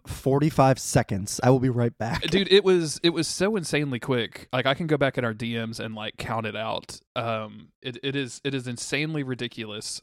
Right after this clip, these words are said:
Speaker 2: Uh, I, let's see. Do, do, do, do. Uh, so at twelve ten P M,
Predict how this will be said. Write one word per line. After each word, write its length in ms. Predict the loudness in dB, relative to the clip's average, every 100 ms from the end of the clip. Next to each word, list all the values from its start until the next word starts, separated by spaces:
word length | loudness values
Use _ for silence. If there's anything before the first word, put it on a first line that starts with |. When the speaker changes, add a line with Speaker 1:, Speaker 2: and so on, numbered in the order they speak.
| -10
Speaker 2:
Uh, 460 | -6 -4 -4 -8 -10 _ _ _ _ _ _
I, 680 | 0 2 2 0 0 -4 -6 _ _ _ -8
let's 200 | -8 -8
see. 280 | -14 -16 -20 _ _ _ -20
Do, 100 | -18
do, 120 | -18
do, 120 | -18 -18
do. 1400 | -18 -16 -18 -20 -20 -20 -20 -20 -20 -20 -20 -20 -20 _ _ _ _ _ _ _ -8
Uh, 360 | 0 2 2 -2
so 500 | 0 2 2 0 -12 _ _ _ _ _ _ -6
at 180 | -4 -4
twelve 480 | -6 0 2 2 -2
ten 240 | -2 -2 -2
P 240 | -2 -2
M, 320 | -2 -4 -8